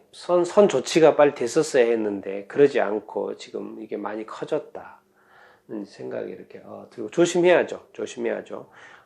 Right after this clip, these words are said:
어, 손 씻기, 요-, 요즘 뭐 문자가 오더라고요. 손 씻기 해야 하고 마스크 쓰고 조심해야 됩니다. 어쨌든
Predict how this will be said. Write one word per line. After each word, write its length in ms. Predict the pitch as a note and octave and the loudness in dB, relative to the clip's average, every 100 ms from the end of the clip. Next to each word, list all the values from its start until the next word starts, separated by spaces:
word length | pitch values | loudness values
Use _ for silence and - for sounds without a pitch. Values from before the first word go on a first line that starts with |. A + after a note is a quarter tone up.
| _ | _
어, 200 | G#2+ G2 | -16 -16
손 240 | - E3+ E3 | -2 2 2
씻기, 720 | - E3 _ _ - G#2+ F#2+ | -2 -10 _ _ -8 -6 -4
요-, 120 | B2 C3 - | -6 -8 -6
요즘 240 | C3 C#3+ | -4 -2
뭐 380 | B2 G#2+ G2+ - _ _ _ - | -2 -2 -4 -12 _ _ _ -6
문자가 420 | C3 C#3+ F#3+ B2 | -4 6 8 8
오더라고요. 440 | A2+ A2 G2+ - - | 4 0 -2 -6 -12
손 220 | - E3+ | -6 -6
씻기 420 | E3 B2+ - C3+ | -6 -10 -10 -12
해야 120 | A#2+ G#2 | -10 -10
하고 260 | G2 - | -12 -16
마스크 480 | G2+ A2+ - - - | -8 -8 -8 -12 -12
쓰고 580 | - - - - - - _ _ _ _ _ _ _ | -12 -14 -18 -18 -20 -20 _ _ _ _ _ _ _
조심해야 520 | - C3 - A#2 A#2 A2+ | -8 -8 -6 -10 -10 -14
됩니다. 340 | - _ - | -18 _ -20
어쨌든 540 | - A#2+ - G#2+ B2+ | -14 -14 -12 -14 -14